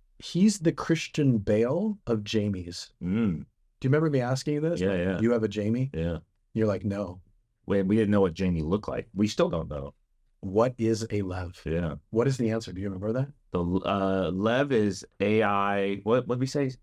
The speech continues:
Speaker 2: Inter-, inter-
Speaker 1: He is the human
Speaker 2: Yeah.
Speaker 1: manifestation of A I.
Speaker 2: Yeah,
Speaker 1: That's what Lev
Speaker 2: that's what
Speaker 1: Yeah. Do you have a Lev in your business?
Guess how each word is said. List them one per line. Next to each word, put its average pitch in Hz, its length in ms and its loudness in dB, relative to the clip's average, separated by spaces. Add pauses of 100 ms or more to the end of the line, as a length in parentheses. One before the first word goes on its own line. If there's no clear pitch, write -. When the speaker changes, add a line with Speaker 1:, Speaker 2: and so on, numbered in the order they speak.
Speaker 2:
Inter-, 107 340 2
inter- 104 300 -2 (260)
Speaker 1:
He 117 160 2
is 107 140 0
the 110 120 2
human 135 720 2
Speaker 2:
Yeah. 90 80 0
Speaker 1:
manifestation 113 1080 0 (180)
of 101 240 -4
A 92 140 0
I. 87 320 -8
Speaker 2:
Yeah, 82 100 -2
Speaker 1:
That's 80 140 0
what 95 120 -4
Lev 87 100 -4
Speaker 2:
that's - 180 -4
what 76 220 -4 (200)
Speaker 1:
Yeah. 90 220 -10 (600)
Do 196 80 -4
you 196 60 4
have - 100 4
a 208 40 2
Lev 202 220 2
in 226 80 2
your 247 100 0
business? 254 480 -2